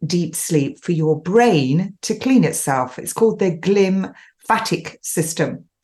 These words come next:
And it doesn't start cleaning until you're in deep sleep. That's why when you don't go to bed early or you have a very late night,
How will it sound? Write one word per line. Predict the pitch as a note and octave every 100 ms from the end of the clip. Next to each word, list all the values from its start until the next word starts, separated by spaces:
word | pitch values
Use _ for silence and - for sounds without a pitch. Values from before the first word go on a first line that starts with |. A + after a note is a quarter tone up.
| _ _ _
And | F3+
it | F3+ E3+
doesn't | C4 C4 D4
start | C4+ B3 G#3+ -
cleaning | - G#3+ F#3+ C3 G#2+ F#3 - _ _
until | E3+ F3 - F3
you're | F3 E3+ E3
in | E3 D#3
deep | F3 D#3+ D#3
sleep. | - E3 C#3 -
That's | E3+ G#3 C4
why | B3
when | A#3 G#3+
you | G3
don't | E3 A3 B3 A#3+
go | G#3+
to | -
bed | F3+ G3 F3
early | C#3+ A2 G#2 D#3 - - -
or |
you | F#3 G3+
have | F3
a | E3+ E3
very | A3 C4 A#3
late | F#3 F3+ C#3+
night, | F3 E3+ B2 - - -